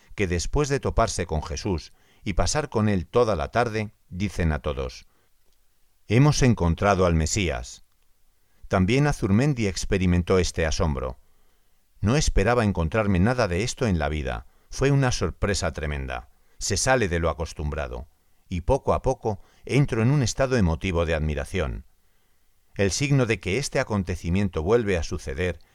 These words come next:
es un sobresalto de alegría". Por tanto, yo puedo reconocer lo divino presente en ciertas presencias,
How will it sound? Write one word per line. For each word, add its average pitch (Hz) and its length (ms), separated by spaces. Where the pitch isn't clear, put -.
es 123 160
un 151 100
sobresalto 92 720
de 73 100
alegría". 67 600
Por - 180
tanto, 95 460
yo 117 220
puedo 147 240
reconocer 98 640
lo 92 140
divino 120 480
presente 117 640
en 80 80
ciertas 85 480
presencias, 73 760